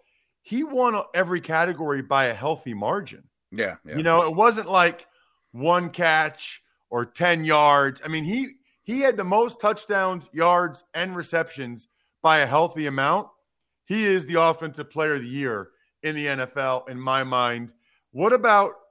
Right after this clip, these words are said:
Speaker 1: the Defensive Player of the Year?
Speaker 2: First of all, it's almost like a Michael Jordan, LeBron type award where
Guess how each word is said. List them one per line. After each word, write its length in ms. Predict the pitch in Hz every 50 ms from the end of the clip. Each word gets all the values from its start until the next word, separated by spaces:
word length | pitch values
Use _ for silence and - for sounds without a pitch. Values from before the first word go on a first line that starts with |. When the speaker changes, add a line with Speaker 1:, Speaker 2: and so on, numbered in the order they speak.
| _ _ _
Speaker 1:
the 100 | 139 165
Defensive 920 | 143 120 - 185 208 220 214 220 - 185 156 135 123 - - 120 107 101 - _ _ _ _ _
Player 360 | - 139 143 131 123 117 113
of 140 | 104 92 87
the 80 | 101
Year? 240 | 95 92 90 - - _ _ _ _ _ _ _ _ - - _ _ _ _ _ _ _
Speaker 2:
First 300 | _ - 262 302 - -
of 100 | 240 208
all, 340 | 214 196 185 175 175 160 131 127 - _ _ _ _ _ _ _ _ _
it's 180 | - 160 - 240
almost 400 | 247 233 220 214 202 175 - -
like 240 | 185 170 170 -
a 80 | 170 147
Michael 320 | 147 156 156 151 - 151
Jordan, 400 | 131 - 151 147 147 147 139 135
LeBron 460 | 135 127 110 123 127 123 127 123 117 123
type 200 | 135 120 107 117
award 520 | 117 110 110 113 113 110 107 104 98 95
where 420 | 101 113 113 110 110 107 107 104